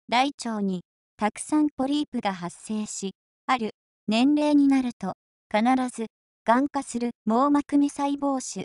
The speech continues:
小児の目にできる悪性腫瘍、色素性乾皮症、日光に当たると皮膚が乾燥して、ひどい皮膚炎を起こし、効率に皮膚がんになる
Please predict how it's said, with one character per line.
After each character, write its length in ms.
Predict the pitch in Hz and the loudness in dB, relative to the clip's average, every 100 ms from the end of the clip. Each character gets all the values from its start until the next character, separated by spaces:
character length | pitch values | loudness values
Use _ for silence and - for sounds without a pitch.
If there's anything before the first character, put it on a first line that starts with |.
| - | -12
小 280 | - 294 320 | -6 0 2
児 140 | 294 240 | 2 2
の 140 | 208 | 2
目 140 | 233 | 2
に 120 | 254 240 | 2 2
で 140 | 214 | -2
き 120 | - 240 | -4 -4
る 120 | 208 | -4
悪 160 | 180 | -4
性 300 | - - 247 | -8 -8 -6
腫 200 | 247 - | -6 -6
瘍、 240 | 240 208 180 - | -4 -4 -6 -10
色 240 | - - - | -12 -12 -10
素 160 | - | -8
性 280 | 285 285 277 | -6 -2 -4
乾 240 | - 254 262 | -2 0 0
皮 100 | - | -2
症、 300 | - 240 233 - - | -10 -6 -6 -6 0
日 160 | 277 - | 0 2
光 240 | - 262 233 | -2 0 2
に 160 | 202 | 2
当 80 | 180 | 0
た 160 | - 226 | -6 -6
る 80 | 226 | -6
と 140 | - 208 - | -8 -8 -8
皮 80 | - | -8
膚 160 | 302 285 | -6 -4
が 100 | 226 | -4
乾 220 | - 208 247 | -4 -2 -2
燥 260 | - 233 | -2 -6
し 120 | 233 | -8
て、 200 | - 208 - _ _ _ | -8 -6 -6 _ _ _
ひ 140 | 240 | -4
ど 120 | 285 | 0
い 80 | 285 | 0
皮 140 | 240 220 | 0 -6
膚 140 | 277 | 0
炎 300 | 277 247 208 | 2 2 0
を 60 | 180 | -4
起 20 | |
こ 120 | - | -8
し、 260 | 202 - 185 - _ _ | -12 -12 -14 -18 _ _
効 240 | - 247 302 | -2 0 0
率 260 | 302 - | -2 0
に 140 | 294 277 | 2 2
皮 120 | 262 | -2
膚 160 | 277 | -6
が 140 | 285 277 | 0 2
ん 100 | 233 | 2
に 140 | 196 | 0
な 140 | 202 208 | -2 -4
る 160 | 190 | -6